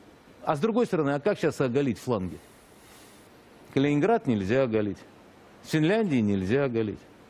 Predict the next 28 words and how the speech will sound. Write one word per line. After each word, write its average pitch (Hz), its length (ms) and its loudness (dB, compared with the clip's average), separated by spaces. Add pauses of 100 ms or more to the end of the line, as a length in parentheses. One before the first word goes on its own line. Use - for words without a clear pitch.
(280)
Мы 196 120 2
же - 60 -10
понимаем, 226 360 2
что - 120 -8
на 147 100 0
следующей 147 360 0
итерации 165 400 0
это 110 120 -2
может 123 220 0
быть 110 140 -4
война 120 300 2
с - 120 -10
нато. 123 260 -4 (720)
Поэтому 175 300 2
надо 190 300 2
решать 170 380 2
задачи 196 640 0 (560)
силами 180 460 2
и 160 40 0
средствами, 156 640 0
исходя 170 340 0
из 165 80 0
того, 220 160 2
чтобы 143 260 2
не 170 160 4
оголить 165 480 0
другие 127 380 0
фланги. 87 340 -4